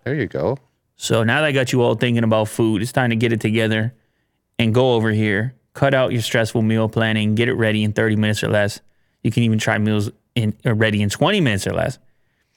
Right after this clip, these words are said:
Speaker 2: Uh, they say you can get a better value, too. HelloFresh is twenty-eight percent cheaper than shopping at your local grocery store and seventy-two percent cheaper than a restaurant meal without sacrificing the quality. That's what they say right there.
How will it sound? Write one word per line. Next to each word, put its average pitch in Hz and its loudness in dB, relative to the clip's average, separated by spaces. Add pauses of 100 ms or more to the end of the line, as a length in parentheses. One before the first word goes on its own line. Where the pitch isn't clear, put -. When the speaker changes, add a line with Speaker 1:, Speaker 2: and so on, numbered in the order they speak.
(420)
Speaker 2:
Uh, 104 2
they 135 0
say 170 0
you 147 0
can 139 2
get 123 2
a 113 0
better 139 2
value, 127 0
too. 156 2
HelloFresh 170 0
is 131 -4
twenty-eight 151 -2
percent 170 0
cheaper 170 0
than 160 2
shopping 131 0
at - -2
your 120 0
local 127 0
grocery 110 0
store 143 0
and 127 0
seventy-two 175 0
percent 117 -2
cheaper 120 0
than 131 0
a 143 0
restaurant 143 0
meal 104 0
without 120 0
sacrificing 110 -2
the 135 -2
quality. 143 0
That's - -8
what 214 0
they 233 0
say 320 -4
right 277 0
there. 294 -4